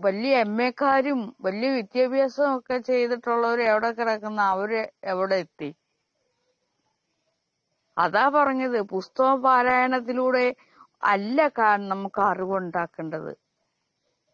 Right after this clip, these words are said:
നമ്മൾ സ്വയം മനസ്സിനെ, നമ്മുടെ മനസ്സിനെ നിയന്ത്രിക്കണം, നമ്മുടെ മനസ്സിനെ കണ്ടുപിടിക്കണം. ആ കണ്ടുപിടിക്കാൻ നമ്മൾ നന്നായിട്ട് അതിന് വ-, work ചെയ്യണം, നന്നായിട്ട് അതിനുള്ള പരിശ്രമം ഉണ്ടാകണം.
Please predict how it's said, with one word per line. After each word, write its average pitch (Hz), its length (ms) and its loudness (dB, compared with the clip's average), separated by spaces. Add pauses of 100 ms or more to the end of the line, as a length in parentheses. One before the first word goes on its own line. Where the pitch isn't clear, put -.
(600)
നമ്മൾ 247 240 0
സ്വയം 302 540 2
മനസ്സിനെ, 254 640 -2
നമ്മുടെ 196 360 -4
മനസ്സിനെ 233 580 -4
നിയന്ത്രിക്കണം, 202 840 -6 (360)
നമ്മുടെ 190 240 0
മനസ്സിനെ 220 520 -2
കണ്ടുപിടിക്കണം. 196 1040 -4 (520)
ആ 202 80 2
കണ്ടുപിടിക്കാൻ 277 1300 0 (140)
നമ്മൾ 233 440 -2
നന്നായിട്ട് 240 760 -4
അതിന് 233 400 -2 (580)
വ-, 175 360 -2
work 180 420 0
ചെയ്യണം, 180 540 -2
നന്നായിട്ട് 247 580 -2
അതിനുള്ള 233 460 0 (260)
പരിശ്രമം 262 760 0
ഉണ്ടാകണം. 160 600 -6